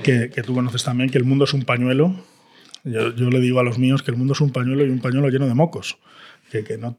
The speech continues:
sabes dónde te vas a encontrar a la persona que no te tienes que encontrar. Sin maldad, pero te la encuentras. Si tú estás en una operación encubierta y no eres Dani, eres, eh, José Luis, tú eres José Luis. Pero, ¿y si yo te veo?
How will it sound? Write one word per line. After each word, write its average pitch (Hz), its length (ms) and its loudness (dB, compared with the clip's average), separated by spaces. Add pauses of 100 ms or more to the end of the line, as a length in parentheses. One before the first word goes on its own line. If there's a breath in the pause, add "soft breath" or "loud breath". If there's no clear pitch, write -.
(120)
sabes 139 340 2
dónde 139 200 -4
te 139 80 -2
vas 139 140 2
a 143 40 0
encontrar 139 340 0
a 147 40 4
la 139 60 -2
persona 147 320 -2
que 143 100 0
no 151 120 2
te 165 100 2
tienes 127 260 0
que 135 60 -6
encontrar. 110 500 -10 (280)
Sin - 180 2
maldad, 147 280 4 (340)
pero 113 120 -4
te 110 80 -6
la 107 80 -6
encuentras. 113 580 -8 (520 soft breath)
Si 120 800 -2
tú 135 80 -6
estás 131 240 -2
en 135 80 0
una 135 120 -2
operación 131 340 -2
encubierta 135 400 -4
y - 20 -4
no 135 100 -4
eres 131 160 -6
Dani, 135 300 0
eres, 123 380 -8
eh, 120 180 -12
José 131 240 -4
Luis, 151 380 0 (600)
tú 117 120 -4
eres 151 120 4
José - 240 -6
Luis. 113 360 -4 (840)
Pero, 117 280 0
¿y 113 40 -4
si 123 120 -2
yo 131 120 0
te 143 100 4
veo? 170 360 4